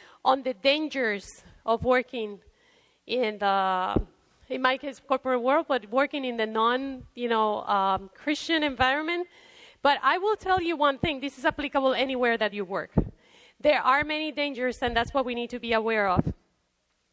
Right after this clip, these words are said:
Now, um, last time, we talked about the fact that,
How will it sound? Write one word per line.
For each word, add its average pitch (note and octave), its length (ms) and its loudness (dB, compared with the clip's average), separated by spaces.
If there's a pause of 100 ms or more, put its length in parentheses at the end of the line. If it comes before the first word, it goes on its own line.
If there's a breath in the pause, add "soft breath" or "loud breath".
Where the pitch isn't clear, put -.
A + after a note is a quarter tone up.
(140)
Now, B3 400 0 (880 soft breath)
um, A3+ 380 2
last C#4+ 400 0
time, A#3+ 460 -2 (1080 loud breath)
we C#4+ 220 0
talked F4+ 420 2
about B3+ 400 2
the C4 100 0
fact B3 440 2
that, A#3+ 300 2